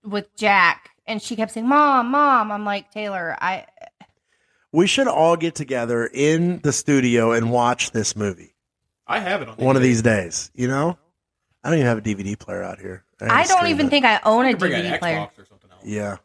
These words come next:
Speaker 2: Do
Speaker 3: Or
Speaker 2: that.
Speaker 3: a PlayStation.
Speaker 2: Yeah.
Speaker 1: He's got one of them at the house.
Speaker 2: Well, so the last little segment we have today on our show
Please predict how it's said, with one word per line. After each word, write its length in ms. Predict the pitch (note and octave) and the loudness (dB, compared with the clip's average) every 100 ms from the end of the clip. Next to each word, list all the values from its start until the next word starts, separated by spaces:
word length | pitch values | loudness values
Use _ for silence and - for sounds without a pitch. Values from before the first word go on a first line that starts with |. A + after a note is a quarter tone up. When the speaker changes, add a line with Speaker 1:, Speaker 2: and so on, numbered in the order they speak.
| _ _ _ _ _ | _ _ _ _ _
Speaker 2:
Do 120 | G2+ B2+ | -10 -8
Speaker 3:
Or 80 | |
Speaker 2:
that. 120 | B2+ - | -8 -10
Speaker 3:
a 40 | |
PlayStation. 560 | A#2 D3+ F#2 - G#2+ _ _ _ _ | -12 -12 -14 -20 _ _ _ _ _
Speaker 2:
Yeah. 220 | C3 F3 F3+ | -14 -14 -10
Speaker 1:
He's 220 | G3+ G3 | -12 -6
got 360 | G#3 A3 B3 | 0 2 2
one 180 | C#4 C#4+ | 0 -2
of 80 | C#4 | 0
them 340 | D4+ C#4+ A#3+ | 2 2 0
at 100 | A3 G#3+ | -2 -4
the 100 | G3 | -2
house. 380 | G#3 G#3 G#3+ - _ _ _ | 0 0 -4 -12 _ _ _
Speaker 2:
Well, 720 | B2 E3 A3+ B3 B3 A#3 - - - - | 0 4 6 6 4 2 -4 -12 -16 -10
so 920 | - - D3+ C3+ B2+ B2+ B2+ B2 A#2+ _ _ _ _ _ D#3 | -8 0 2 4 4 2 0 -2 -6 _ _ _ _ _ -2
the 140 | F3 | 0
last 440 | F3 G#3 B3 - F3 | 2 2 2 0 -2
little 220 | E3 D#3 | 0 0
segment 500 | - C3+ A2+ A2+ G#2 | 0 -2 -2 -6 -6
we 140 | A#2 | -6
have 260 | A2 G#2+ G#2 | -4 -6 -6
today 240 | A2 G#2 | -8 -8
on 120 | G2+ G2 | -8 -10
our 120 | F#2+ | -10
show 400 | - - - | -10 -12 -20